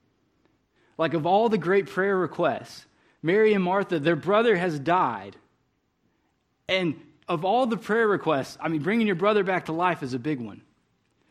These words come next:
And he's brought back to life, but he still dies. And think of all the present circumstances you have in your life or in others' lives.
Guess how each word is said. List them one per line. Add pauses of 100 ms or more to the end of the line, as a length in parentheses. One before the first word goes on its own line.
(180)
And
he's
brought
back
to
life, (1200)
but
he
still
dies. (1040)
And
think
of
all
the
present
circumstances
you
have
in
your
life
or
in
others'
lives.